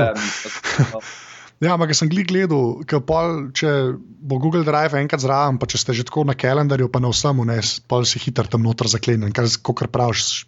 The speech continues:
Speaker 2: je očitno dobro, ne, b-, prej ke slabo.
Speaker 1: Sigurno nam pač v našem primeru fun-, zadeva funkcionira, ne, ker itak živimo na internetu in skozi si povezan, tako da ni neki, neki problem, da, da ne bi imel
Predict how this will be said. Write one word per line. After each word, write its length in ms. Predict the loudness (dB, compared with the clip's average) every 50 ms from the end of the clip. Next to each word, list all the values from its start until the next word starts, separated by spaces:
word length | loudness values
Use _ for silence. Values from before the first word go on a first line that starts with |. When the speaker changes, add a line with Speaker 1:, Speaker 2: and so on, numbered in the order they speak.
| _
Speaker 2:
je 140 | -6 -4 -2
očitno 360 | -2 0 -2 -2 0 0 0
dobro, 320 | 0 2 0 0 0 -2 -4
ne, 180 | -4 -6 -6 -6 -8 -12 _
b-, 260 | -8 -4 -4 -4 -4 -6 -4
prej 220 | 0 0 0 2
ke 100 | 2 0
slabo. 380 | 0 2 2 2 2 2 0 -2 -4 -10 -14 -14 -14 -14 -16 -18 -18 -20 -20 -20 -20 -20 _ _ _
Speaker 1:
Sigurno 720 | _ -20 -18 -4 -2 0 2 2 4 2 2 2 -2 -8 -20 _ _ -14
nam 400 | -6 0 0 0 0 0 -4 -2
pač 200 | 0 0 0 0
v 80 | 0 2
našem 240 | 2 2 2 0 -4
primeru 300 | -6 -4 -2 -2 -2 -2
fun-, 160 | -4 -8 -6
zadeva 300 | -4 0 2 4 4 4 2
funkcionira, 500 | 0 -8 -12 -10 -6 -2 0 2 2 2
ne, 140 | 2 0 -2
ker 160 | -2 -4 0
itak 280 | 0 -2 -2 -2 -8 -16 -16 -16 -10
živimo 440 | -8 -6 -4 -2 -2 0 0 0 2
na 140 | 2 2 0
internetu 640 | 0 0 0 0 2 2 0 0 0 0 2 2
in 360 | 2 2 0 -2 -2 -2 -2 -2
skozi 340 | -4 -2 -2 -2 -2 -2 -8
si 60 | -10
povezan, 500 | -10 -4 0 0 0 2 0 -2 -2 -2 -8 -10 -10 -10 -10 -10 -14 -20 -20 _ -20 _ _
tako 160 | -4 -2 0 2
da 80 | 2
ni 120 | 2 2 2
neki, 360 | 2 2 0 0 -6 -4 -2
neki 200 | -2 -2 -4 -4
problem, 380 | -4 -2 0 2 0 0 2 2
da, 80 | 0 0
da 240 | 0 0 -2 0 0
ne 80 | 2 2
bi 80 | 2
imel 300 | 2 2 2 2 2 0